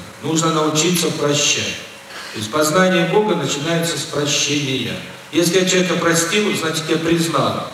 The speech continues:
что он не виноват. Если он не виноват, значит, должен быть высший какой-то смысл в его поведении.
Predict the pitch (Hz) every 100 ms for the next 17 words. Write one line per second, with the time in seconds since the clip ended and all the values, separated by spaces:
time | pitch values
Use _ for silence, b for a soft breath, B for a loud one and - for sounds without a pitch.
0 | - - 151 165 170 165 165 160 143 110
1 | - - - - - B B B - -
2 | 165 185 196 190 185 175 175 170 175 196
3 | 196 190 165 165 147 170 165 170 156 147
4 | 180 180 - 180 160 165 160 156 - 160
5 | 165 151 135 143 143 143 139 131 123 95
6 | 92